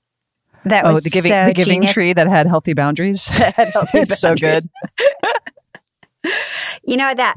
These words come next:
Speaker 1: that book has always rubbed me wrong that way. I'm like, "Why does
Speaker 2: Yeah.
Speaker 1: she have to give everything away?"
Speaker 2: Yeah.
Speaker 1: You know, I think, uh, communication's, like, a key, a huge key in any friendship. Don't
Speaker 2: Yeah,
Speaker 1: you?
Speaker 2: this week you called me and you said, "Hey, are, is everything okay? I feel like I haven't really, like, connected with you."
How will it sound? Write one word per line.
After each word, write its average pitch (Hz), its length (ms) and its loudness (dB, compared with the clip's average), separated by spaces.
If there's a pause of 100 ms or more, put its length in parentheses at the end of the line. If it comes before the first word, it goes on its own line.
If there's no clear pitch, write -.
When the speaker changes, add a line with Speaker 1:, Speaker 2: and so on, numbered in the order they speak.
(120)
Speaker 1:
that 240 240 -2
book 214 220 -4
has 196 200 -4
always 185 420 -2
rubbed 170 160 -2
me 170 80 -2
wrong 170 240 -4
that 151 180 -6
way. 147 320 -6 (220)
I'm 202 100 -4
like, 196 200 -2
"Why 294 200 0
does 339 140 2
Speaker 2:
Yeah. 170 100 0
Speaker 1:
she 262 60 0
have 262 160 -6
to 254 100 -4
give 233 200 -4
everything 220 400 -4
away?" 202 420 -6 (240)
Speaker 2:
Yeah. 202 380 -2 (100)
Speaker 1:
You 285 160 -2
know, 269 240 0
I 277 140 0
think, 302 260 -4 (140)
uh, - 60 -8 (160)
communication's, 214 760 -4
like, 190 140 -4
a 175 100 -4 (300)
key, 175 680 -6
a 196 120 -2
huge 208 500 -6
key 175 400 -6
in 165 280 -6 (140)
any 160 360 -6 (220)
friendship. 151 580 -6 (1400)
Don't 226 200 -2
Speaker 2:
Yeah, 254 220 2
Speaker 1:
you? 214 60 2
Speaker 2:
this 247 200 -2
week 269 240 -2
you 240 80 2
called 226 340 0
me 185 280 0
and 185 180 0
you 202 60 2
said, 220 160 -4
"Hey, 262 340 0
are, 208 100 0
is 214 160 -2
everything 254 340 -2
okay? 196 540 -2
I 175 100 0
feel 208 160 -2
like 196 120 -2
I 190 80 0
haven't 180 280 -2
really, 180 200 0
like, - 140 -4
connected 175 420 -4
with 131 100 -4
you." 127 280 -6